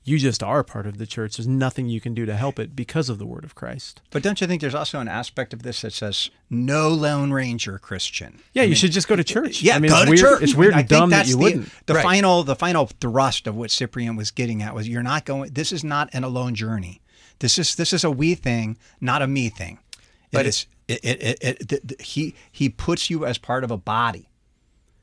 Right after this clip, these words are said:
Speaker 1: There's a time in seminary when I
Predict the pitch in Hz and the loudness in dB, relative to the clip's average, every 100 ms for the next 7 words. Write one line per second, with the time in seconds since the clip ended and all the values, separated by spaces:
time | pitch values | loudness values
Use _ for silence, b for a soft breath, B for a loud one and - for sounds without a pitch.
0 | _ _ 151 160 170 - 127 135 165 165 | _ _ 0 2 2 -2 -4 -4 -4 -8
1 | _ _ _ _ _ 131 135 117 135 131 | _ _ _ _ _ 0 0 0 -2 -2
2 | 131 139 143 127 113 110 | 0 -2 -2 -2 -4 -4